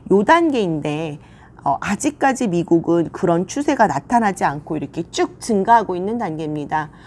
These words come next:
그런데 아시겠지만 미국 같은 경우에는 이제 경제 그 락다운, 경제 봉-, 봉쇄 조치를 해제한다라고 하면서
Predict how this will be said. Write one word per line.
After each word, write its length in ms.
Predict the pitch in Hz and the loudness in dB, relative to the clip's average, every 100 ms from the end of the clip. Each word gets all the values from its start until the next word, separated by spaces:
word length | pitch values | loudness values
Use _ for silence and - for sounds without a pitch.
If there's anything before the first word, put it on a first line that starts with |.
| - - | -20 -6
그런데 240 | 202 202 | -2 4
아시겠지만 720 | 185 180 240 277 247 240 226 | 4 2 -4 -4 -4 -2 0
미국 260 | 180 240 233 | 0 -2 -4
같은 400 | 247 - 208 185 | -6 -4 -8 -4
경우에는 880 | 170 160 160 147 156 185 196 196 | -4 -2 -4 -4 -6 -6 -6 -6
이제 260 | 143 135 131 | -6 -8 -8
경제 760 | - 170 170 175 214 185 147 127 - - - - - - | -4 -2 0 0 0 0 -4 -12 -18 -20 -20 -20 -20 -20
그 400 | - 156 143 117 - | -6 -4 -2 -4 0
락다운, 520 | 185 - 254 185 143 | -2 6 6 6 0
경제 320 | 185 180 185 | -6 -4 -4
봉-, 200 | 170 175 | -4 -6
봉쇄 340 | 165 196 294 | -2 -2 0
조치를 360 | 277 233 - 185 | -4 -6 -4 -6
해제한다라고 840 | 220 247 330 247 208 220 180 151 202 | -4 0 0 0 4 4 4 -2 0
하면서 640 | 262 226 170 - 240 | 0 -2 -6 -2 -4